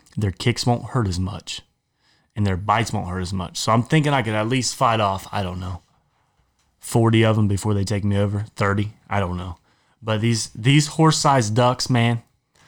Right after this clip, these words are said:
they're fucking me up. They are taking me down. They're not letting me back up. They're gonna swarm me. They're flying over me. They're swarming me. I'm done.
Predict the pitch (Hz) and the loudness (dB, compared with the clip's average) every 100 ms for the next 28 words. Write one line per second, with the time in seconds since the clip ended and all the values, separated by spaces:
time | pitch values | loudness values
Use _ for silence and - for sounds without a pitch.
0 | _ _ _ - 123 117 - 123 98 98 | _ _ _ -6 -6 -2 0 0 -2 -2
1 | 95 87 - - _ _ _ - 120 123 | -2 -4 -10 -18 _ _ _ -2 2 4
2 | 107 101 135 131 131 127 117 117 110 110 | 2 0 -2 2 2 4 4 2 2 2
3 | 110 98 101 101 101 95 95 - 95 - | 2 2 0 -2 -2 -2 -4 -4 -6 -8
4 | _ _ 139 151 156 - 143 160 120 104 | _ _ 0 2 0 -2 0 0 0 -2
5 | - 143 143 147 151 127 110 - 143 160 | -2 0 2 2 2 2 0 0 2 4
6 | 151 151 139 113 117 104 | 6 4 4 2 2 2